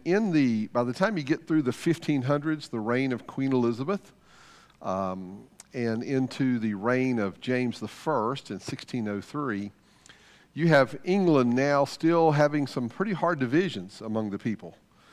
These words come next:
Uh, some who wanted to remain an even stronger Protestant nation, meaning anti-Catholic, and others who were just as equally committed to making England Catholic again.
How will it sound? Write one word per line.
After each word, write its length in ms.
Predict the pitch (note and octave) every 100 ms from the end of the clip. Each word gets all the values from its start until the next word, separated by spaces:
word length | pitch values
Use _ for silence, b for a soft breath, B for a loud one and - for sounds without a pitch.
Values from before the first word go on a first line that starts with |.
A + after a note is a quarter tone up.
| b b b
Uh, 240 | - F2+ F2+
some 260 | - C#3 C#3
who 140 | B2
wanted 340 | A2+ C3 B2+
to 100 | G#2+
remain 680 | G#2+ A2 A#2 C3 B2+ A#2 G#2 - _ _ _ _
an 160 | A#2 A2+
even 440 | A#2+ A2 G2+ F#2+ F#2+ _ _ _ _ _
stronger 560 | - C3+ D3 B2+ G#2 - - _
Protestant 640 | - - E3 G3 - C3 -
nation, 500 | G#2+ G2+ - D#3 B2
meaning 320 | A2 G2+ G2+
anti-Catholic, 1000 | B2+ A#2 A#2+ G2+ - B2+ B2 - G#2+ - B B B B B B
and 100 | A#2+
others 360 | C#3+ D3 D3
who 160 | - C3+
were 140 | C3
just 260 | G#2 C#3 -
as 160 | G#2+ C3
equally 340 | D#3+ B2+ A#2
committed 440 | - A2+ G#2+ B2 A#2
to 240 | A2+ A2 -
making 460 | F#2+ G#2+ - A#2 A2
England 320 | A2+ B2+ B2+
Catholic 540 | - D#3 E3+ B2 A2
again. 440 | G#2 F#2+ F2+ D#2+